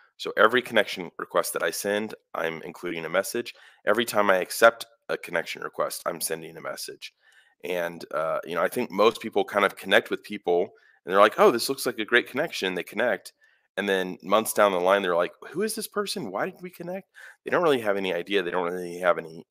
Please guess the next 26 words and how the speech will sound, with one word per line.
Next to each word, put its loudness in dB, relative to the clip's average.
context. -2
Um, -2
but -6
then 2
if -4
you're 0
able 2
to -4
have 2
that 2
connection -6
early -6
on, 0
that -4
leads -8
to -12
getting -8
on -10
Zoom -4
calls, 2
potentially -14
meeting -12
in -16
person. -4
It -8
opens -8